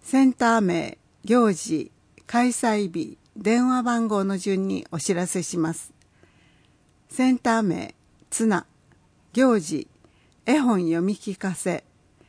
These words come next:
開催日、二十二日月曜日。電話番号、六二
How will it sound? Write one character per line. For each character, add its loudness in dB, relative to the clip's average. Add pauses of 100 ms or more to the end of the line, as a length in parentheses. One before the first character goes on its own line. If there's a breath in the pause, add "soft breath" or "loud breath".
(260 soft breath)
開 2
催 0
日、 -4 (160)
二 4
十 2
二 2
日 0
月 -2
曜 2
日。 -10 (600 soft breath)
電 4
話 2
番 0
号、 -4 (140)
六 -2
二 2